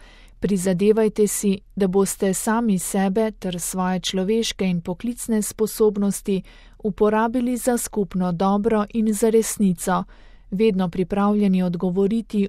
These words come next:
vsakomur, če vas vpraša za razlog upanja, ki je v vas. Pravi kristjan ni nikoli žalosten,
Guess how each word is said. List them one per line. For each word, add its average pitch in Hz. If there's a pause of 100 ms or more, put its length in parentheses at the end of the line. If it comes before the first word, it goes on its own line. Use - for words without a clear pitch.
vsakomur, 202
če -
vas 180
vpraša 196
za 185
razlog 180
upanja, 180
ki -
je 180
v 180
vas. 175 (480)
Pravi 190
kristjan 202 (140)
ni 240
nikoli 220
žalosten, 180